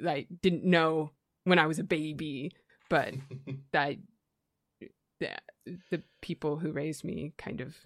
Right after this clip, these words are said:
Speaker 1: made that clear.
Speaker 2: And how did they know?
Speaker 1: Um, prophecies, convening with deities, projections.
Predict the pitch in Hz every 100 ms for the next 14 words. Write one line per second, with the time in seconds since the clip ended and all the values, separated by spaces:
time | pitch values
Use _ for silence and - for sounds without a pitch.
0 | _ _ _ _ _ _ 143 147 151 -
1 | - _ - - 156 - 165 _ _ _
2 | _ _ _ _ _ _ _ _ _ -
3 | 92 92 101 92 - 107 107 76 73 71
4 | _ _ _ _ - 170 151 139 - -
5 | 170 _ _ _ - 156 - 170 - 156
6 | 156 156 160 - - _ _ _ _ _
7 | _ _ _ _ _ _ - 160 151 156
8 | 156 156 160 156 _ - 147 147 147 147
9 | 151 151 147 - - 160 156 160 - 175
10 | 156 156 160 -